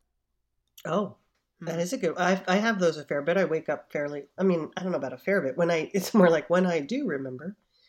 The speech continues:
Speaker 1: um, when I do drink, this is what happens.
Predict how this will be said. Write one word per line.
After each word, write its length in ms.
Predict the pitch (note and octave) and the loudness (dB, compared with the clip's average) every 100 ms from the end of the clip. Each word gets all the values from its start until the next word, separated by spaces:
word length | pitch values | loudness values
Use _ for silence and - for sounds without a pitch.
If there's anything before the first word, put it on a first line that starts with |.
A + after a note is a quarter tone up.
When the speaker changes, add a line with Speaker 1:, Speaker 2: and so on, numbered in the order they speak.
| _ _ _ - | _ _ _ -6
Speaker 1:
um, 440 | D#3 C#3+ C#3+ C#3+ - _ | -4 -2 -4 -8 -12 _
when 180 | E3+ E3+ | -4 0
I 120 | E3 | 0
do 200 | E3 A3+ G3 | -2 -6 -6
drink, 360 | C3+ C3 - _ | -6 -6 -8 _
this 220 | - A3 E3 | -8 -6 -8
is 100 | D3 | -6
what 160 | D3+ | -6
happens. 520 | F3+ G3+ - - - | -6 -10 -16 -20 -20